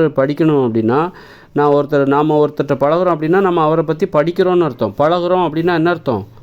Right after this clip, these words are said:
படிக்கிறோம்னு அர்த்தம். அப்போ ஒருத்தர் நம்மகிட்ட பழகுறாருன்னா, அவர் நம்மளை பத்தி படிக்கிறாருன்னு அர்த்தம்.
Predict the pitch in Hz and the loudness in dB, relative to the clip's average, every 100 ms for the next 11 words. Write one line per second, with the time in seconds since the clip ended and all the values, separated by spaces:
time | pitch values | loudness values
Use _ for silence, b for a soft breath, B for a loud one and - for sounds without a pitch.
0 | - 143 151 165 170 165 175 156 127 139 | -6 -2 0 0 2 2 2 0 -2 -6
1 | 139 - - - - - - - - b | -6 -14 -20 -20 -20 -20 -20 -20 -20 b
2 | b - 147 151 151 151 170 156 160 170 | b -4 -2 2 2 2 0 0 0 0
3 | 156 160 160 180 196 165 160 143 175 165 | 0 0 0 0 2 2 2 2 2 2
4 | 170 160 147 151 151 147 143 113 87 | 0 0 0 2 2 2 0 -2 -8